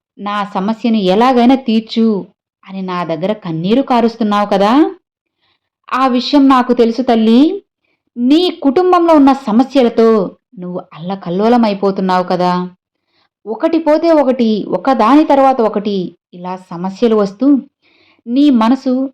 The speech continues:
బండరాయిలా మారిపోయింది. ఏదైనా చెయ్యి తండ్రి, ఒక మంచి మార్పుని రప్పించు బాబా" అని నా పాదాలు దగ్గర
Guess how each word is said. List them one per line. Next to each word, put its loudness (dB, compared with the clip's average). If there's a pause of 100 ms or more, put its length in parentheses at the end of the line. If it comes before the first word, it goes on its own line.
(140)
బండరాయిలా 0
మారిపోయింది. -2 (800)
ఏదైనా 0 (160)
చెయ్యి 2
తండ్రి, 2 (380)
ఒక -4
మంచి 2
మార్పుని 2
రప్పించు 0
బాబా" 0 (640)
అని -12
నా -8
పాదాలు -4
దగ్గర -2